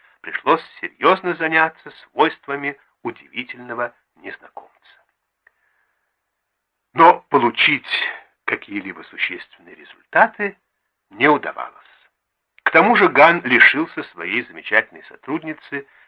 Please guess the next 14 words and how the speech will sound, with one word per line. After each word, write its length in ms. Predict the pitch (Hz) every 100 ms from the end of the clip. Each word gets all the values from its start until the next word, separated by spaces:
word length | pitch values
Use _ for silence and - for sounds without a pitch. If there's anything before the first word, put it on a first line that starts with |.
| _
Лизы 520 | 87 120 117 107 -
Мейтнер. 720 | 104 101 95 90 _ 85 82 - _ _
После 280 | 160 156 - -
аншлюса 800 | 139 156 - 156 147 - 147 - _ _
австрийский 760 | 127 117 - 143 185 - - - -
паспорт 580 | 165 170 - 156 151 _ _ _
уже 200 | 123 151
не 100 | 170
мог 280 | 131 123 117
защитить 560 | 107 - 107 - 107 -
её 220 | 95 101
от 120 | 104
преследования 720 | - 101 - 107 98 98 101
наций. 720 | 98 101 104 92 - - 92